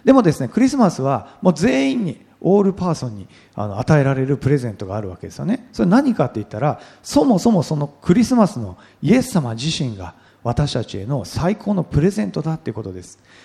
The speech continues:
神様はですね、私たちを愛してるんです。もう自分の全てを与えても惜しまないぐらいに私たちを愛してるんです。その思い余って、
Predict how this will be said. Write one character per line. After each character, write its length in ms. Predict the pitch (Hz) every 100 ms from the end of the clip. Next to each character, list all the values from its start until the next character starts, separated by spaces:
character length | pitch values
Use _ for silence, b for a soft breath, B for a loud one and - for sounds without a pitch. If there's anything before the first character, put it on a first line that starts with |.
| B -
神 200 | 254 240
様 140 | 190
は 60 | 156
で 80 |
す 80 | 135
ね、 80 | 135
私 220 | 156 220
た 80 | 214
ち 80 | -
を 100 | 147
愛 160 | 185 240
し 120 | -
て 100 | 208
る 100 | 180
ん 60 | 139
で 80 |
す。 180 | 117 110 - b b b -
も 280 | 214 180 -
う 160 | - _ -
自 180 | 147 208
分 160 | 247
の 180 | 269 220
全 380 | - - 247 240
て 140 | 233
を 160 | 156 120
与 240 | 131 147
え 40 | 135
て 120 | 127
も 400 | 139 185 135 B B -
惜 120 | 175
し 180 | - 262
ま 160 | 254 240
な 120 | 165
い 80 | 120
ぐ 120 | 120
ら 140 | 107
い 60 | 107
に 140 | 170
私 300 | 127 143 135
た 100 | 123
ち 100 | -
を 80 | 107
愛 120 | 123
し 60 | -
て 100 | 104
る 80 | 95
ん 60 |
で 100 | 92
す。 160 | - _ b b -
そ 140 | 190
の 160 | 196 180
思 240 | 180 226
い 80 | 180 -
余 240 | 151 147
っ 20 |
て、 240 | - 107